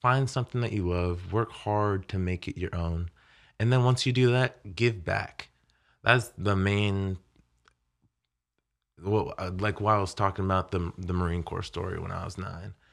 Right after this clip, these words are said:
That's the main driving factor for me of doing all that stuff and being a, a good son and being a good father. I wanna give back to the people that love me.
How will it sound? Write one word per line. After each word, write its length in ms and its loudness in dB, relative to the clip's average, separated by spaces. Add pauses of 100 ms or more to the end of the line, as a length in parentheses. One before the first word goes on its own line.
(400)
That's 220 -4
the 140 0
main 800 2 (260)
driving 560 2
factor 800 -6
for 180 -6
me 420 -4
of 240 -6
doing 220 0
all 140 0
that 180 -2
stuff 400 -4
and 80 -4
being 240 -2
a, 100 -2 (260)
a 80 -4
good 260 -2
son 480 -2
and 140 -2
being 220 -4
a 20 -6
good 140 -6
father. 480 -6
I 60 -2
wanna 240 0
give 260 -6
back 400 -6 (100)
to 100 -4
the 100 -4
people 300 -8
that 160 -6
love 200 -8
me. 220 -12